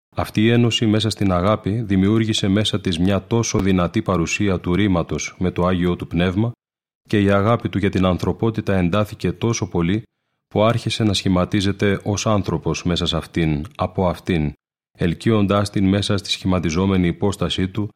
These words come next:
σαν να ήταν η ίδια της η φύση, ανθρώπινη εικόνα της θεότητας.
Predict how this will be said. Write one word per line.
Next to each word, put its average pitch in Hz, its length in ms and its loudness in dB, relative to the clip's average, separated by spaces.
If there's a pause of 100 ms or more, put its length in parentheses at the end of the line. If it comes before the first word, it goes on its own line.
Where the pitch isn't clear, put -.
(180)
σαν 110 260 0
να 110 80 4
ήταν 107 400 0
η 101 160 0
ίδια 110 280 2
της - 180 -4
η 87 60 -4
φύση, 82 420 -4 (480)
ανθρώπινη 107 760 2
εικόνα 98 380 0
της 92 160 -4
θεότητας. 85 640 -4